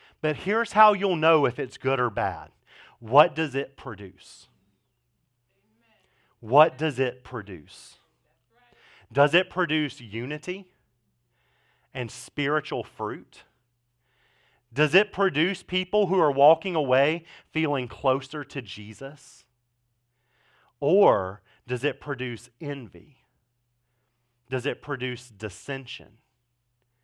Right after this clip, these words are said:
Does it produce slander? Where all of a sudden someone comes and they're talking to you, and now all of a sudden they're talking to you about someone else.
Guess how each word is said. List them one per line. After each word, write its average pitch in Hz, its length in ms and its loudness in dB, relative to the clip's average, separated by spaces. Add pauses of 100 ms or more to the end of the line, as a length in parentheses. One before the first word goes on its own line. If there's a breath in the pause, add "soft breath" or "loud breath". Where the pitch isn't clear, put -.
(500)
Does 120 180 -4
it 143 160 -2
produce 139 440 -6
slander? 117 880 -10 (1040 soft breath)
Where 139 200 4
all 156 360 8
of 131 60 0
a 131 80 2
sudden 127 560 2 (360)
someone 143 400 0
comes 151 400 4
and 127 100 -6
they're 117 120 -6
talking 151 420 2
to 143 140 -10
you, 131 280 -8 (240 loud breath)
and 120 140 -6
now 143 220 8
all 143 180 10
of 127 80 4
a 120 60 2
sudden 139 260 2
they're 123 140 -2
talking 131 400 0
to 143 160 -14
you 127 260 -12
about 110 500 4
someone 113 440 -6
else. - 640 -12